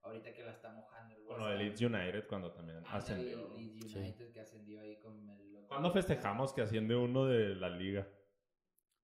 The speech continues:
Speaker 3: No, pues nunca, güey, no
Speaker 1: No,
Speaker 3: pasa, güey.
Speaker 1: nunca, o sea,
Speaker 3: O sea, lo que
Speaker 2: Sí,
Speaker 3: pasa es
Speaker 2: güey.
Speaker 3: que tampoco conocías a Leeds, güey, o a Leicester, güey, en su momento, y... pero lo que hacen después sí está muy chido, güey. Porque tienen esa oportunidad, ¿no? Son equipos que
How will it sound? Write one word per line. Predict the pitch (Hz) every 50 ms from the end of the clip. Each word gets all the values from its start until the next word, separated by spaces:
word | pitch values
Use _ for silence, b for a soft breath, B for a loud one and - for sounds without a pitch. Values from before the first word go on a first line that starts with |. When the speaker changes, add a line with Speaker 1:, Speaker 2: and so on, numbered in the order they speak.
| _ _
Speaker 3:
No, | 135 131 139 143 139 139 _
pues | - 117
nunca, | 120 131 131 131 - 113
güey, | 110 107 107 104
no | 110 113
Speaker 1:
No, | 117 117
Speaker 3:
pasa, | 117 117 - 120 107
güey. | 104 101 -
Speaker 1:
nunca, | - - - -
o | - - -
sea, | - - - -
Speaker 3:
O | 180
sea, | - 208 196 175 151 135 -
lo | 156 165 170 -
que | 190
Speaker 2:
Sí, | 180 185
Speaker 3:
pasa | 180 220
es | 220 214
Speaker 2:
güey. | 254 254
Speaker 3:
que | -
tampoco | 226 185 - 165 165 233 233
conocías | - 220 196 165 135 127 139 135 170
a | 180
Leeds, | 180 160 156 160 165 156 170
güey, | 165 175 170 165 160
o | 147 139 135 131 131 127
a | 127 123 123
Leicester, | 123 131 143 139 - - 165 165
güey, | 165 170 165 160
en | 147 131
su | 143
momento, | 135 131 135 143 139 131 131 - 139 139
y... | 135 131 123 117 110 - - _ _ _
pero | - 123 123
lo | 123 120 117
que | -
hacen | 123 - 165 160
después | 156 147 - - 147 139
sí | 156
está | 147 - 147
muy | 139 143 147
chido, | 143 - 170 185 180 165
güey. | 127 110 101 b b b b b b b b b _ _ _ _ _ _ _ _
Porque | - 160 135 151
tienen | 139 156 156 170 180
esa | 185 190 196
oportunidad, | 190 202 190 185 - 147 135 135 143 147 143 131
¿no? | 127 135
Son | 123 147 143 147
equipos | 147 - 151 - 156 156
que | - 135 110 - -